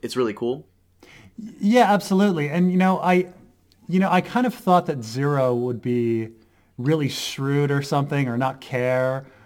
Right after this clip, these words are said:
Speaker 2: um, about his other friends dying. And they, y-, we're ne-, we never address, like, Zero's loyalties, because he's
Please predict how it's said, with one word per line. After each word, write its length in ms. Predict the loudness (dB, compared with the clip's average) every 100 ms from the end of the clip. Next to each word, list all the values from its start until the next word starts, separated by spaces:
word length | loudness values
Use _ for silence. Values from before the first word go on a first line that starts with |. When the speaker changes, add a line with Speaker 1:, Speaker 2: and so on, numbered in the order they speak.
| _ -8
Speaker 2:
um, 580 | -2 -2 -2 -4 -6 -8
about 380 | -6 -2 -2 -2
his 500 | -4 -4 -6 -12 -12
other 200 | -8 -6
friends 460 | -6 -4 -2 -4 -6 _ -6
dying. 560 | -4 -4 -6 -6 -6
And 140 | -4 -4
they, 140 | -4 -10 -14 -4
y-, 180 | -4 -4 -14 -20 -6
we're 160 | 2
ne-, 120 | 2 4
we 120 | 4
never 220 | 6 4
address, 680 | 2 0 0 0 0 -8 -8
like, 260 | -8 -8 -10 -16
Zero's 960 | -14 -6 -4 -4 -4 -6 -10 -12 -16 -20 _
loyalties, 1000 | -8 -6 -4 -6 -4 -4 -4 -8 -14 -20 _ _ -20
because 300 | -12 -4 -2
he's 300 | -2 -4 -6